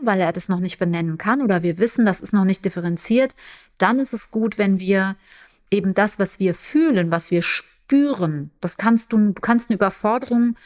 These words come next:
natürlich im Verhalten sehen, aber spüren kannst du sie nur im Gefühl.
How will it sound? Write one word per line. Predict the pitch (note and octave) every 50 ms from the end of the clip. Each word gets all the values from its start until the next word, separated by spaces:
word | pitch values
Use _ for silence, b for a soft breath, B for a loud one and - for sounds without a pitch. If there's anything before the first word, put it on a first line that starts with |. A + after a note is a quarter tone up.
| B B B B B B
natürlich | F#3 G3+ F#3 - B3+ B3 G#3
im | - G3+
Verhalten | F#3+ - F#3 E3 G3 G3 G#3 G3+ - F#3+ F3+
sehen, | D#3+ F3 G3+ B3 C#4 B3+ -
aber | E3+ E3+ D#3+
spüren | D#3+ - - - - - B3+ C#4 D#4+ C#4 A3+ F#3+ F#3
kannst | - - F#3 F#3 - -
du | - F3
sie | F3+ F#3+
nur | F#3 G3+ G#3+ G3
im | F#3+ F#3+
Gefühl. | F#3+ F#3 - - G3 F3 - - -